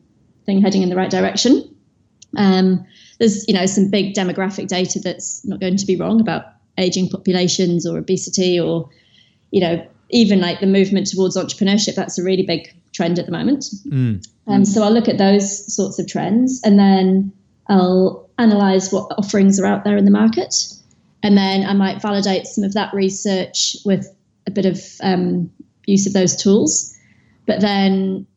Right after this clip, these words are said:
Speaker 1: I'll just get started and try and keep my costs really low. So one of the things when you're new is you don't want it to be really stressful and scary. And there's some risks for sure.
Speaker 2: Sure.
Speaker 1: But you can also just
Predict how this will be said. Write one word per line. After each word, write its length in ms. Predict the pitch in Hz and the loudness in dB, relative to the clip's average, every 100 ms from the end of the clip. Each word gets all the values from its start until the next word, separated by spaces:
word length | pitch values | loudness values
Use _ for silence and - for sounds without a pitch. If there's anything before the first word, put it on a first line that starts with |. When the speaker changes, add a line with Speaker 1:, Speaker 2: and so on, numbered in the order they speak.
| _ | _
Speaker 1:
I'll 100 | 208 | -6
just 180 | 196 185 | -6 -6
get 140 | - - | -8 -8
started 420 | 196 196 196 180 | -2 0 0 -2
and 120 | 180 | -4
try 200 | 196 190 | -2 -2
and 120 | 185 | 0
keep 140 | - 208 | -2 -2
my 380 | 185 185 - - | -2 -2 -4 -10
costs 520 | - 202 196 - - | -6 -4 -2 -6 -6
really 180 | 202 190 | -4 -2
low. 180 | 185 202 | 0 0
So 200 | 202 220 | 0 0
one 160 | 208 277 | 2 2
of 80 | |
the 80 | 262 | 2
things 300 | 254 220 196 | 0 0 0
when 120 | 196 | 0
you're 100 | 175 180 | -2 0
new 180 | 190 | 0
is 140 | 170 - | 0 -2
you 60 | |
don't 180 | - 120 | -6 -4
want 140 | 254 254 | 0 0
it 80 | - | 0
to 60 | |
be 100 | 208 | 0
really 160 | 190 170 | 0 -2
stressful 500 | - - 196 - 190 | -4 -4 -4 -4 -4
and 120 | 175 | -2
scary. 560 | - 165 175 208 240 233 | -4 -4 0 0 0 -4
And 240 | 185 196 - - | -4 -4 -6 -2
there's 260 | 202 214 | -2 0
some 180 | 285 226 | 4 4
risks 400 | 180 208 - - | 4 -2 -6 -10
for 80 | - | -6
sure. 480 | - 208 - 226 - | -2 -2 -2 -4 -4
Speaker 2:
Sure. 180 | - 101 - - _ - | -6 -6 -8 -20 _ -4
Speaker 1:
But 340 | 185 - - - - | -4 -4 -10 -10 -2
you 140 | 214 | 0
can 260 | 202 226 202 | 2 2 4
also 720 | 190 190 - 170 175 170 - _ _ _ _ | 2 0 -2 -2 0 -2 -4 _ _ _ _
just 400 | - 196 - - | -4 -4 -4 -16